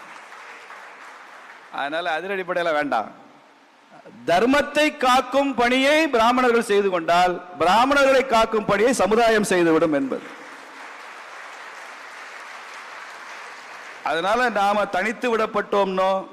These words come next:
நமக்கென்று ஆதரவு குரல்கள் இல்லை என்றோ, எந்த இடத்துலயும் யாருமே நீங்க கவலைப்பட வேண்டாம், அச்சப்பட வேண்டாம். இது வாக்கு வங்கிக்காக இல்ல. தமிழ்நாட்டுல இருக்க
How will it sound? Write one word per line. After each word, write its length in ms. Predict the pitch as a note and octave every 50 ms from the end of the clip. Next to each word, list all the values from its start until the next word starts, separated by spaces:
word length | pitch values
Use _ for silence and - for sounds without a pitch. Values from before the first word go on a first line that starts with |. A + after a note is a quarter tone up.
| - - - - - - C3 C#3
நமக்கென்று 500 | D#3+ F#3+ G#3+ G#3+ - A#3 A#3 B3 B3+ B3
ஆதரவு 540 | G#3 G3+ A3 A#3 A3+ A3+ A3+ A3 A3 G#3+
குரல்கள் 380 | G#3+ F#3 G3+ G3+ A3 G#3+ G#3 G#3
இல்லை 260 | G3 F#3 F#3+ G3+ G3+
என்றோ, 480 | F#3 F3+ F3+ E3 F3 F#3 F#3 F#3 F3+ - - - - - - - - -
எந்த 340 | - C3 C#3 D3+ F3+ F#3 G3
இடத்துலயும் 340 | F#3+ F#3 F#3 F#3+ G3 G#3+ G#3+
யாருமே 440 | F#3 D#3 D3+ D#3 E3 E3+ E3+ F#3+ F#3
நீங்க 440 | E3+ E3 D#3+ E3+ F#3 G3 G#3 G3 F#3+
கவலைப்பட 460 | D3+ D3 D3+ D#3 D#3+ D#3 D3 D#3 D#3
வேண்டாம், 280 | D3+ D3 D3 D3+ E3 D#3
அச்சப்பட 380 | C#3 - - D#3 C#3+ C#3+ C3+ B2+
வேண்டாம். 260 | B2 A#2+ A#2 - - - - - - - - - - - -
இது 180 | C3+ C#3+ D3+
வாக்கு 380 | C#3 C#3+ F3+ A3 - A3 G#3+ G3
வங்கிக்காக 340 | F#3 G3 F#3+ F#3+ F3+ F3+ E3
இல்ல. 260 | E3+ D3 C3 - - - - - - - -
தமிழ்நாட்டுல 540 | - C3 E3+ F3 F3+ F3+ F3 E3+ E3+ F3 F3
இருக்க 400 | E3+ E3+ E3 F3 E3 D#3+ D3+